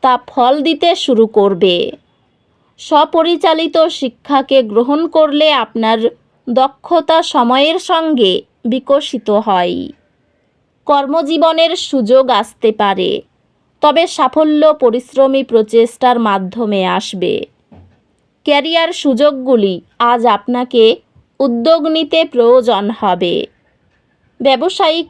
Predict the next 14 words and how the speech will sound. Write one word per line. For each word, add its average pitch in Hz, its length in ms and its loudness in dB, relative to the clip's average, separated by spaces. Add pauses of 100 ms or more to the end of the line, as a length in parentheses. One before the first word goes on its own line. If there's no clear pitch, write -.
(120)
উদ্যোগগুলি 254 840 0 (300)
আজ 247 220 -2 (100)
কিছু 339 320 -4
বাধার 254 520 0
সম্মুখীন 277 800 -2
হতে 214 380 -2
পারে, 180 340 -2 (760)
যা 269 200 0 (120)
কৌশলগত 320 760 0 (140)
চিন্তাভাবনা 269 840 0 (160)
এবং 220 220 0 (600)
পরিচালনার 311 720 2 (120)
প্রয়োজন। 214 600 2 (1160)
পেশাগতভাবে 330 1000 0